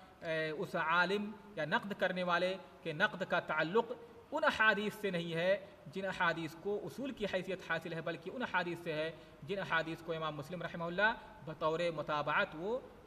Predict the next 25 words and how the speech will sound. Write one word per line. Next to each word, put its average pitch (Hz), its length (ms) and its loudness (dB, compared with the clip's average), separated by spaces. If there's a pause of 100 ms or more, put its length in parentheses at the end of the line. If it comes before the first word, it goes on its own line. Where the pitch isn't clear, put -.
(220)
شاہد 160 400 0 (100)
کے 156 80 -8
لائے 139 280 -2
ہیں۔ 139 260 -4 (480)
اسی 185 220 -4
طرح 226 260 0
سے 240 200 4 (440)
یا 196 280 6
اس 254 200 4
کو 240 100 2
محمول 214 340 0
کیا 233 220 2
جائے 226 260 4
گا 247 180 4 (480)
کہ 277 480 -2 (120)
وہاں 190 380 6
پر 185 240 2 (100)
جس 254 240 -2
راوی 202 500 6 (100)
سے 147 180 -2 (380)
امام 196 340 4
مسلم 247 360 -2
رحمہ 233 260 4
اللہ 196 260 4
نے 165 100 0